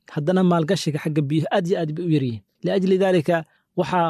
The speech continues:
dadku ay ka, mar walba ka qayliyaan biyo la'aanta. Ganacsatada ummaddan meelo kale ayay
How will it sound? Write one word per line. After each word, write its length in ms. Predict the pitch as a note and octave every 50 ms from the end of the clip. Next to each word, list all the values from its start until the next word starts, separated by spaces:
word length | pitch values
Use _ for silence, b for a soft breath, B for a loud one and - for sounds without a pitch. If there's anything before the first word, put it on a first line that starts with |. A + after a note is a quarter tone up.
| D3+ - _ _ _ _ -
dadku 260 | F#3+ G3 - - A#3+
ay 160 | - G3+ F3 D3+
ka, 140 | - - F#3+ F#3+
mar 220 | F#3+ F#3+ G3+ A3+
walba 220 | A3 G3+ F#3 E3 D#3+
ka 100 | - F#3
qayliyaan 360 | D3+ - D#3 D3+ D3 D3 C#3 C3
biyo 140 | C#3+ C#3
la'aanta. 380 | C3+ D3 D3 C#3 C3 - - - _ _ _ _ - -
Ganacsatada 600 | F3+ G#3 A3 F3+ D3 F3+ F3 - G#3 G3+ G3 F#3 F3 - - _ _ _ _ _
ummaddan 440 | - E3 E3 F#3 F3 F#3 F3+ E3+ E3 E3 E3 G3 A3 _ _ _ _ _ -
meelo 200 | D#3+ - A3+ A3
kale 180 | - G3 F#3+ F#3
ayay 280 | F#3 E3 D#3 D3+ D3